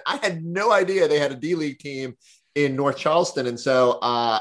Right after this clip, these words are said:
I'm slightly embarrassed. I'm also now on the hunt for a jersey. So if anyone knows how to,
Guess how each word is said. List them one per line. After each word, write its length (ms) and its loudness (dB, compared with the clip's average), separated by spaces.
I'm 240 -4
slightly 360 2
embarrassed. 420 -2
I'm 100 -6
also 240 -2
now 200 -4
on 100 -4
the 60 -8
hunt 260 -10
for 120 -6
a 80 -10
jersey. 600 -2
So 240 4
if 160 4
anyone 480 4
knows 420 4
how 140 0
to, 160 -2